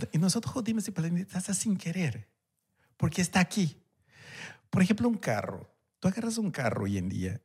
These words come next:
y sales con el carro, una persona, y tú te das cuenta la cantidad de metal que hay ahí que está siendo llevado para nada y está siendo transportado y quemando combustible para transportar una tonelada, dos toneladas de metal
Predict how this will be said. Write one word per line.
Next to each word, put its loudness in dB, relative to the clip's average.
y -2
sales 0
con 0
el 0
carro, 0
una 8
persona, 2
y -4
tú -2
te 0
das 0
cuenta 2
la 2
cantidad 0
de 2
metal 4
que 0
hay 4
ahí 2
que -4
está -2
siendo 2
llevado 4
para 10
nada 8
y -2
está 2
siendo 4
transportado 2
y 0
quemando 2
combustible 0
para -2
transportar 2
una 0
tonelada, 4
dos 0
toneladas 4
de -2
metal 6